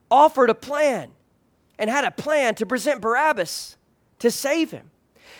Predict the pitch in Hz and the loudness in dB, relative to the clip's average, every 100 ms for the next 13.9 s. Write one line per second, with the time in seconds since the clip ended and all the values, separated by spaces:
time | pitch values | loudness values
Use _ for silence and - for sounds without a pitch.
0 | - 139 269 349 214 196 214 - - 320 | -20 -2 6 6 4 -2 -4 -4 -4 -4
1 | 349 240 208 - - 294 302 180 - _ | -2 0 0 -2 -8 -4 -4 -4 -12 _
2 | - - 311 302 311 233 254 262 - 254 | -20 -2 2 2 0 -2 -6 -6 -6 -2
3 | 269 240 220 294 302 262 147 - _ - | 0 -2 0 2 4 2 0 -10 _ -20
4 | - 185 254 165 339 339 240 226 269 311 | -18 -4 -4 0 0 0 2 2 2 2
5 | 330 294 247 254 311 294 - 285 311 311 | 0 0 0 0 -2 -2 -4 0 0 0
6 | - 320 302 277 269 320 359 285 175 127 | -2 -2 0 -2 -4 -2 0 2 2 0
7 | - - 247 - 294 302 277 220 233 202 | -10 -2 -2 4 6 8 6 4 0 -2
8 | 135 311 190 214 - 247 294 247 160 277 | 0 0 2 -2 -4 -2 4 4 4 -4
9 | 247 208 - - 247 202 170 104 - _ | -4 -4 -8 -6 -4 -2 -4 -10 -16 _
10 | _ _ _ _ _ _ _ - 190 156 | _ _ _ _ _ _ _ -8 -6 -6
11 | 151 151 160 - 202 208 165 127 _ - | -8 -10 -12 -12 -10 -8 -8 -14 _ -20
12 | - - 160 214 208 190 208 180 180 170 | -12 -4 -2 0 2 4 4 2 -2 -4
13 | 131 226 180 127 180 151 220 165 - | -4 -4 -2 -2 -2 -4 -10 -10 -14